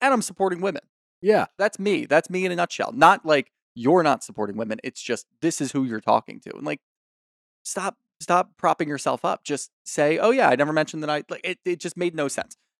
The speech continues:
Speaker 1: Erin was mad solely because Jessel took offense to different things that just didn't make any sense.
Speaker 2: Yeah, that's a good way to
Speaker 1: It
Speaker 2: put
Speaker 1: was
Speaker 2: it.
Speaker 1: weird.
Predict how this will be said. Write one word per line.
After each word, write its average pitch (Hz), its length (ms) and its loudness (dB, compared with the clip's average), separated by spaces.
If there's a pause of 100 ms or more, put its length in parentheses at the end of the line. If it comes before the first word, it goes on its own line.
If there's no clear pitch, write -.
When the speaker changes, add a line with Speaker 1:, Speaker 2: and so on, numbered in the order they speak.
(100)
Speaker 1:
Erin 190 280 2
was 175 160 2
mad 135 400 4 (680)
solely 175 440 2
because 143 340 -4
Jessel - 360 -4
took - 200 -12
offense 107 380 -6
to - 120 -14
different 120 320 -8
things 107 300 -8
that 110 120 -14
just - 200 -14
didn't 104 180 -10
make 101 160 -8
any - 140 -14
sense. - 200 -18 (460)
Speaker 2:
Yeah, 131 200 0 (260)
that's 110 140 -16
a 147 60 -12
good 143 140 -6
way 123 120 2
to 92 60 0
Speaker 1:
It - 40 -4
Speaker 2:
put - 80 -16
Speaker 1:
was 76 80 -10
Speaker 2:
it. 78 60 -12
Speaker 1:
weird. 120 240 -10